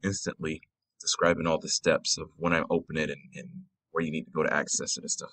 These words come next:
like that. And then I also have an offer. And those of you who have gone through this funnel, you already know.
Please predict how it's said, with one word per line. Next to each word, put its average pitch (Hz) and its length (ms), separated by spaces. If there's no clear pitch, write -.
like - 180
that. 110 200
And 113 420
then 139 220
I 127 120
also 123 580
have 120 340
an 110 100
offer. 117 520
And 98 180
those 127 220
of 131 120
you 127 140
who 127 80
have 117 220
gone 117 260
through 117 200
this 110 200
funnel, - 380
you 101 180
already 98 380
know. 101 300